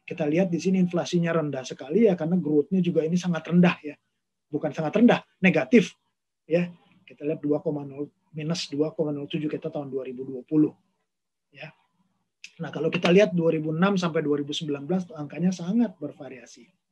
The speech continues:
pertumbuhannya begitu ya. Inflasinya sudah rendah dari tahun dua ribu lima belas sampai dua ribu sembilan belas, growth-nya ini sekitar lima persen, dua ribu lima belas, dua ribu sembilan belas.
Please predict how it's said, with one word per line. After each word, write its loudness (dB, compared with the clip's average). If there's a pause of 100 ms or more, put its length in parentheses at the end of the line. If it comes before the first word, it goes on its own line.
(680)
pertumbuhannya -10
begitu -4
ya. -6 (540)
Inflasinya 4
sudah 6
rendah 4
dari 0
tahun -2
dua 2
ribu -2
lima -4
belas 0
sampai -8
dua -4
ribu -10
sembilan -12
belas, -4 (400)
growth-nya 0
ini 2
sekitar 0
lima -2
persen, -2
dua -4
ribu -6
lima -12
belas, -2
dua -6
ribu -16
sembilan -20
belas. -20